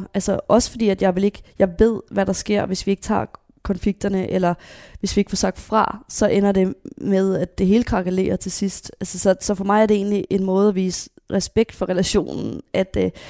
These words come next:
at sige, hvis jeg bliver ked af det, eller vred, og opfordre til, at, øh, at de andre også gør det. Altså, det er jo faktisk en måde at,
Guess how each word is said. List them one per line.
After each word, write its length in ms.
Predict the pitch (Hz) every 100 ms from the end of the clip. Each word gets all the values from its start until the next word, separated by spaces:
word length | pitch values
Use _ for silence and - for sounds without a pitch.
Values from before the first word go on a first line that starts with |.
| - - -
at 100 | 190
sige, 460 | - 214 202 214 208
hvis 200 | 196 190
jeg 80 | 185
bliver 120 | 185
ked 220 | - 196
af 160 | 185 185
det, 180 | 196 -
eller 180 | 185 180
vred, 260 | 190 190 - - -
og 120 | - 190
opfordre 420 | 190 208 - 185
til, 300 | - 190 190 -
at, 220 | 185 180 185
øh, 160 | 180 170 _ _ _ -
at 180 | 185 -
de 80 |
andre 200 | 113 202
også 220 | 208 233 -
gør 200 | - 180
det. 160 | 180 - - - - - - -
Altså, 180 | 180 180
det 120 | 196
er 40 |
jo 60 | 208
faktisk 400 | 202 208 202 220
en 80 | 196
måde 360 | 196 220 208
at, 200 | - 180